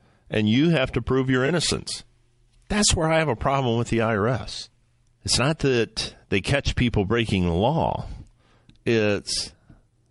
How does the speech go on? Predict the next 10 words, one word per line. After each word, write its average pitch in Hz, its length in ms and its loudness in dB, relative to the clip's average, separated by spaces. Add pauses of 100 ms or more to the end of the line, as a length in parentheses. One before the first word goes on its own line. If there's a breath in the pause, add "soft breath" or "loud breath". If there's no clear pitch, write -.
(120)
that 107 160 2
if 104 100 -2
they 104 160 4
accuse 160 500 2
you, 87 420 2 (680 soft breath)
your 101 80 -6
constitutional 131 720 0
rights 135 360 0
go 98 180 2
away. 101 500 0